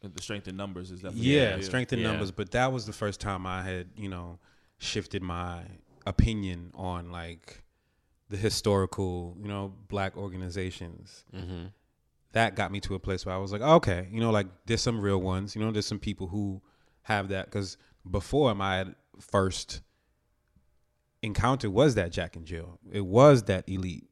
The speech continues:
Speaker 2: crew. It was that exclusion. Like, that's
Speaker 3: Mm-hmm.
Speaker 2: what I grew up seeing. And I know that that's what I felt and my parents probably felt. So
Speaker 1: Right.
Speaker 2: that stuck with me, you
Speaker 3: Yeah.
Speaker 2: know? Yeah, you're right. It might not be true now, today, but, like, I know that's what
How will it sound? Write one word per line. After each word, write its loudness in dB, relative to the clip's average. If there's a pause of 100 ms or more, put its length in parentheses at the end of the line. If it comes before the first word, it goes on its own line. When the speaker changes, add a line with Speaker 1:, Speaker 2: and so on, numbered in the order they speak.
(140)
Speaker 2:
crew. -4
It -4
was 8
that 2
exclusion. -6
Like, -8
that's 0
Speaker 3:
Mm-hmm. -4
Speaker 2:
what -2
I 2
grew -6
up -8 (540)
seeing. -4
And -8
I -2
know -2
that -8
that's -6
what -4
I -2
felt -4 (300)
and -6
my 0
parents -2
probably -8
felt. -12
So -2
Speaker 1:
Right. -16 (180)
Speaker 2:
that 6
stuck 2
with 0
me, -14
you -6
Speaker 3:
Yeah. -2
Speaker 2:
know? 0 (1160)
Yeah, 6
you're 6
right. 4
It -2
might 0
not -2
be -2
true -4
now, -8
today, -4
but, -6
like, -8
I -4
know -8
that's -10
what -10